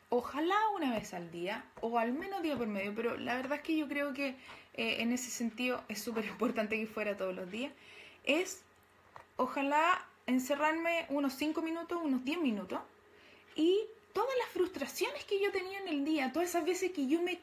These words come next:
contuve de, eh, decir algo, por ejemplo, que me hubiese dado rabia,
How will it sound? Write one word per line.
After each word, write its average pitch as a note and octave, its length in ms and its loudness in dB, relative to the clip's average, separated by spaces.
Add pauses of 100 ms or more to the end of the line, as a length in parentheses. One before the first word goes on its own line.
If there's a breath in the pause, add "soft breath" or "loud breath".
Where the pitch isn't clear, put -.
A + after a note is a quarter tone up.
contuve A#3 960 4 (680 loud breath)
de, B3 560 4 (160)
eh, G#3 920 2 (1400 loud breath)
decir B3 440 2
algo, A#3+ 960 4
por A#3 100 0
ejemplo, A3+ 1300 0
que A#3+ 100 0
me A3+ 100 2
hubiese A3 260 -2
dado G#3+ 220 2
rabia, A3 720 0